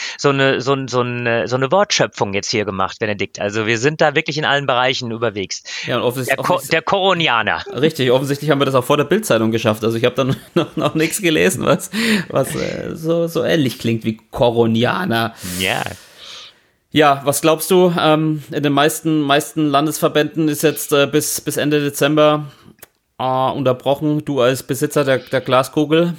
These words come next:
Speaker 2: der sie nicht immer <laughs> zu, zu bedienen weiß. <laughs> Aber doch
Speaker 1: Ja,
Speaker 2: immer
Speaker 1: das ist, das ist mein Problem. Ich, ich würd mir so wirklich ein bisschen was von Harry Potter wünschen. Also vor vielen Jahren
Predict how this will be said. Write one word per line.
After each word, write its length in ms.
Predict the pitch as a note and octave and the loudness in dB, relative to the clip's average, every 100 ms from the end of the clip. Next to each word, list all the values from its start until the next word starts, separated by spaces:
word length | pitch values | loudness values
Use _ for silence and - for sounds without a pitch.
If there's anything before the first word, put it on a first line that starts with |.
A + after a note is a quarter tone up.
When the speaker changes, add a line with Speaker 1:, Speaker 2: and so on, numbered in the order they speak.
| - - - - | -12 -20 -18 -16
Speaker 2:
der 240 | C#3 C3 | -2 0
sie 100 | C3 | 0
nicht 140 | C3+ C3 | -2 -2
immer 180 | C#3+ C#3 | 0 0
<laughs> 0 | |
zu, 240 | - - | 0 -2
zu 220 | - - | -4 -4
bedienen 420 | C3 A2+ C#3+ D#3 | -2 -4 -2 0
weiß. 440 | A#2+ B2+ - - - | 2 0 0 -6 -4
<laughs> 220 | - - | -6 -6
Aber 100 | C3+ | -4
doch 80 | C3+ | 0
Speaker 1:
Ja, 80 | F3 | 0
Speaker 2:
immer 120 | D3+ | 2
Speaker 1:
das 140 | D3+ E3+ | -2 0
ist, 200 | D#3 F#3+ | 0 0
das 120 | F3 | -2
ist 120 | E3+ | 0
mein 200 | F3 F3+ | 2 0
Problem. 520 | - E3 D3+ E3 F3+ | 0 0 2 2 2
Ich, 240 | F3+ - F3 | -2 -2 -4
ich 120 | B2+ | 0
würd 200 | F3+ - | 0 2
mir 180 | E3+ D3+ | 2 4
so 220 | D#3+ D3 | 2 4
wirklich 380 | E3 E3 D#3 D#3+ | 2 2 -2 -6
ein 100 | C#3 | -2
bisschen 320 | D#3+ - D#3 | -2 -2 0
was 160 | C#3 | 0
von 180 | - C#3 | 0 -2
Harry 240 | C3 C#3+ C#3 | 0 2 0
Potter 520 | - D#3+ D#3 C#3+ B2+ | 0 0 2 0 2
wünschen. 500 | D3+ D#3+ C#3 D3 C#3 | -2 -2 -2 -2 -2
Also 220 | B2+ C3 | 0 0
vor 120 | B2 C3 | -2 -4
vielen 240 | E3 D3+ | -4 -2
Jahren 360 | C3+ C#3 D3+ | 0 2 0